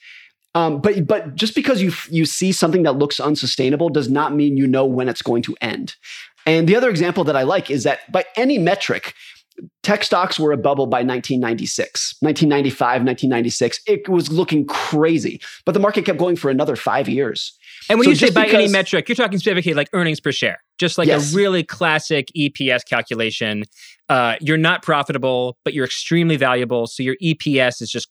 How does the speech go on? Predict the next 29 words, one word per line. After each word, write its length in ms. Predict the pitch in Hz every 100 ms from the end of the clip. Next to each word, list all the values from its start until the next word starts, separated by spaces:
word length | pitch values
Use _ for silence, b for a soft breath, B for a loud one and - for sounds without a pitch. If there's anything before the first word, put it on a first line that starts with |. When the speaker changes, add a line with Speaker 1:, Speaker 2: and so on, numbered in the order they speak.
| _
Speaker 2:
crazy 600 | - - 220 180 139 143
out 100 | 127
of 100 | 117
whack. 220 | 120 117
It's 120 | 104 -
basically 380 | 147 131 123
infinity. 540 | 120 113 123 110 104 98 B B
You're 100 | 180
saying 180 | 208 170
that 120 | - B -
since 320 | 160 - 247
the 80 | 214
late 200 | 196 175
nineties, 320 | 165 165 147
people 280 | - 180 165
were, 200 | 135 123
were, 180 | 131 139
were 100 | 143
making 280 | 143 156 143
these 100 | 131
kind 120 | 139
of 60 | 120
dire 200 | 120 117
predictions, 560 | 113 113 - 104 98 -
uh, 140 | 120
from 180 | 107 120
that 140 | 110 104
standpoint, 400 | 95 92 95 101
yeah? 140 | 110